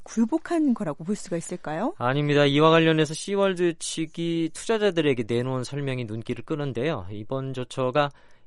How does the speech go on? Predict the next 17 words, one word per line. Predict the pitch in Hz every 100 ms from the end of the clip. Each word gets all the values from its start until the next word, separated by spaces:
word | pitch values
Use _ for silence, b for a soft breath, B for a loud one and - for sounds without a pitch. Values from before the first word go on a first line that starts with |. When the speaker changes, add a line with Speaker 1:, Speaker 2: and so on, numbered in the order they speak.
| -
Speaker 2:
일반 | 117 139 156 143
여론에 | 123 123 127 147
바탕을 | - 104 - 143 139
둔 | 117
것도 | 113 -
아니고 | - - 156 117 80 135 160 127
또 | 143 131 b b b -
동물 | 120 139
보호 | 123 127
단체들을 | 135 110 139 120 135
만족하게 | 101 104 135 165 - 151 143
하려는 | 131 113
것도 | 101 - 110
아니라고 | 80 110 120 92
강조했습니다. | - 101 120 113 - 123 165 101 85 78
회사 | 113 127 156
측은 | - - 156 160